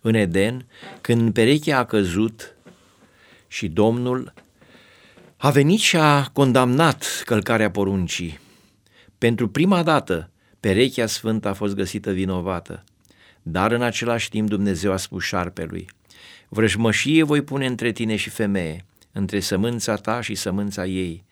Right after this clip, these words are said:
Aceasta îți va zdrobi capul și tu îi vei zdrobi călcâiul." Dacă Satan ar fi putut atinge capul cu ispitele lui viclene,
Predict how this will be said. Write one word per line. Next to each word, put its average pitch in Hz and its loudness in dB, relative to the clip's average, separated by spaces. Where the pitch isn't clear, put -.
Aceasta 110 2
îți 110 -2
va 110 2
zdrobi 104 0
capul 90 -6
și - -10
tu 73 -8
îi 90 0
vei 92 2
zdrobi 87 -4
călcâiul." 87 -6
Dacă 131 2
Satan 156 0
ar 170 0
fi 147 0
putut 156 -2
atinge 127 -2
capul 104 -4
cu 104 -6
ispitele 104 -2
lui 131 0
viclene, 113 -4